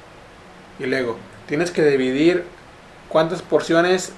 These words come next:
de ta-, de, pues, sí, cebolla y cilantro. No, pues compro un kilo y un kilo me alcanza para quinientos tacos, ok. Entonces, los, el kilo de cebolla lo divido entre cin-, entre quinientos tacos.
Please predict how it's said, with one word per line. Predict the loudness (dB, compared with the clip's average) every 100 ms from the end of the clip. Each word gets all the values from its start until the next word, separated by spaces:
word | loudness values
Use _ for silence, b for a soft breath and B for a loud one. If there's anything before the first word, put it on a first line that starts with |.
| -20 -12
de | 2 2 4
ta-, | 2 2
de, | 2 4 4 2
pues, | -4
sí, | -2 -2
cebolla | 0 0 2
y | 2
cilantro. | 4 4 4 -6 -12 B B B 2
No, | 2 2
pues | -2
compro | -2 2 0
un | 2
kilo | 2
y | 2
un | 0
kilo | 0 0
me | 0
alcanza | 0 0 0 2
para | 0 0 -4
quinientos | -8 -6 -6
tacos, | -4 -6 -8 -14
ok. | -14 -10 -10 -10 B B B -14
Entonces, | -2 -2 -2 -6 0
los, | 4 4 4 -2 -16 -16 -10
el | -10
kilo | -4 2 2
de | 2
cebolla | 2 0 4
lo | 4
divido | 4 2 0 -2
entre | -6 -4 -6
cin-, | -4 -6 -6
entre | -6 -10
quinientos | -8 -8 -6 -6 -6
tacos. | -8 -8 -18